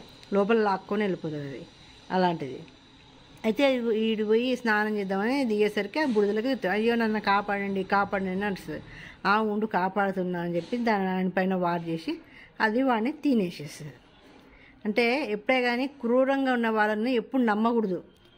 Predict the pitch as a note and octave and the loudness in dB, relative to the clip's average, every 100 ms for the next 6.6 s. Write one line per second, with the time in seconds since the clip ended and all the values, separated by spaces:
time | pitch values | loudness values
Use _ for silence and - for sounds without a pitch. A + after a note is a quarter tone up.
0 | G#3 G3+ G3+ G3 A#3 G#3+ G#3 G3 G#3 A3 | 0 2 0 0 2 2 0 -2 -2 0
1 | A3+ A3 G#3 F#3 G#3+ G3 G#3+ A#3+ G#3 F#3+ | 2 2 0 -2 0 2 2 0 -2 -4
2 | F#3 G3 A3+ A#3+ G#3+ G#3 G3 F#3+ F3 C4 | -2 0 2 2 0 -2 -2 -2 -2 -2
3 | - - - - - - G3 F#3+ F#3 F3 | -8 -20 -20 -20 -18 -4 0 2 2 0
4 | E3+ E3 - - - F#3+ A3 A3 G#3+ G3+ | -4 -8 -16 -20 -6 2 2 2 0 0
5 | B3 A#3 - - A#3 G#3 B3+ C4 B3+ B3 | 0 -2 -6 -4 -2 0 0 0 0 -2
6 | C4+ G#3+ A#3+ A#3+ A#3 C#4+ | -2 -2 0 0 0 0